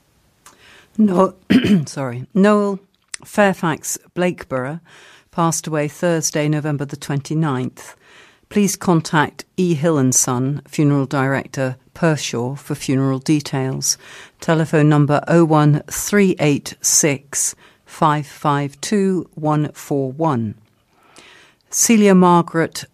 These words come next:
Bradnock of Fernell Heath passed away peacefully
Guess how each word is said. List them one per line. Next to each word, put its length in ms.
Bradnock 680
of 100
Fernell 440
Heath 560
passed 320
away 160
peacefully 720